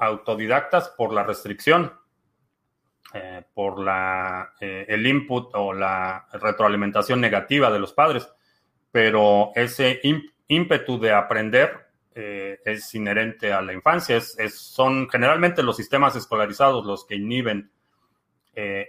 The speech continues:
ese, eh, apetito del autoaprendizaje. Eh, pero si enseñas a un niño, si, si, si eres capaz de desarrollar el,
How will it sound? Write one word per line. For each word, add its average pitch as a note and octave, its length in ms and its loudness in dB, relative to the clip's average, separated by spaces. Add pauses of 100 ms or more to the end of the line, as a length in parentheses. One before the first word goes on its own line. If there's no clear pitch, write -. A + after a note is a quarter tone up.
ese, G#2+ 760 -2
eh, G2+ 300 -6
apetito A2+ 580 0
del G#2 200 0
autoaprendizaje. G2+ 1000 0 (1120)
Eh, G2+ 500 -2
pero G2+ 880 2 (260)
si - 460 -8
enseñas C#3+ 580 2
a C3 60 4
un C3 100 0
niño, B2+ 500 0
si, G#2 280 -8
si, G2+ 360 -10
si - 160 -4
eres B2 180 0
capaz A#2 260 2
de A2+ 120 0
desarrollar G#2 520 0
el, A2 280 -2